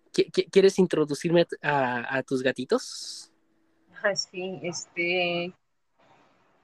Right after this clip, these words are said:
Speaker 2: el primero, eh, se llama Tapón.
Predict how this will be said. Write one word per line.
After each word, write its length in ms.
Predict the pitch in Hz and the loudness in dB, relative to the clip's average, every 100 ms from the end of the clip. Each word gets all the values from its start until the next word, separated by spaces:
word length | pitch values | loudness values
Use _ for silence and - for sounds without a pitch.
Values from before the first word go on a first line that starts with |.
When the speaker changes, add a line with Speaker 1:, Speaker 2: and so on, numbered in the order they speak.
| _ | _
Speaker 2:
el 240 | 185 196 190 | -2 -2 0
primero, 560 | 220 220 226 240 262 | 0 4 4 6 4
eh, 240 | 214 190 190 | 4 0 -4
se 240 | - 185 | -6 -4
llama 300 | 185 190 190 | -2 0 0
Tapón. 400 | 165 160 202 269 | 0 0 0 -2